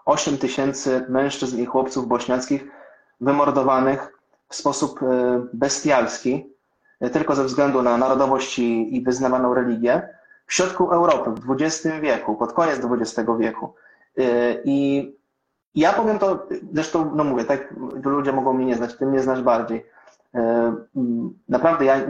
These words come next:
ja nie jestem jakimś, e, albo inaczej, oso-, osobą uprzedzoną tak naprawdę do nikogo.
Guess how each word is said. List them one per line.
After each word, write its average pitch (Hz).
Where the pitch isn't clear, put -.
ja 131
nie 131
jestem 151
jakimś, 131
e, 117
albo 120
inaczej, 123
oso-, 123
osobą 127
uprzedzoną 135
tak 131
naprawdę 135
do 135
nikogo. 117